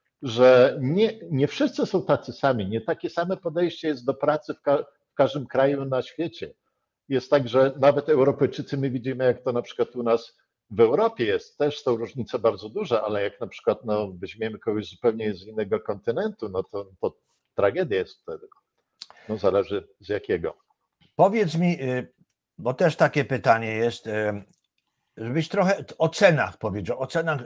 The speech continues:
Speaker 2: y, takich życiowych, najbardziej, naj-, naj-, najczęściej, najczęściej, y,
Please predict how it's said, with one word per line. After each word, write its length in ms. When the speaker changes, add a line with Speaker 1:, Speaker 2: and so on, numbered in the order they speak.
Speaker 2:
y, 40
takich 300
życiowych, 520
najbardziej, 680
naj-, 240
naj-, 220
najczęściej, 1080
najczęściej, 880
y, 80